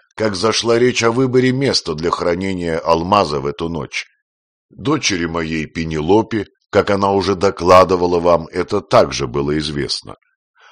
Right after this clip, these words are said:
А остальные слуги могли или узнать об этом через мою дочь и Самуила, или сами услыхать этот разговор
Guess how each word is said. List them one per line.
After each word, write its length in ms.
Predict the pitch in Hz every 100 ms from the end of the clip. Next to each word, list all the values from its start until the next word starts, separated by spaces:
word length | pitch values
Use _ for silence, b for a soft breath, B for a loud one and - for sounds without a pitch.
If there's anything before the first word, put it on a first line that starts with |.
| b
А 240 | - 67 57
остальные 840 | 65 69 - 69 64 67 107 110
слуги 460 | - 58 60 52 - _ _ -
могли 340 | 113 135 160
или 320 | 151 151 139
узнать 440 | 127 120 113 117 -
об 140 | 90
этом 220 | 90 87
через 340 | 82 90 87 78
мою 280 | 85 85 87
дочь 320 | 120 147 -
и 80 | 87
Самуила, 680 | - 95 95 87 65 60 53 B B -
или 260 | 123 131
сами 440 | 139 - 143 92 80
услыхать 560 | 78 - 85 92 87
этот 280 | 90 82 80
разговор 640 | 78 73 67 80 107 107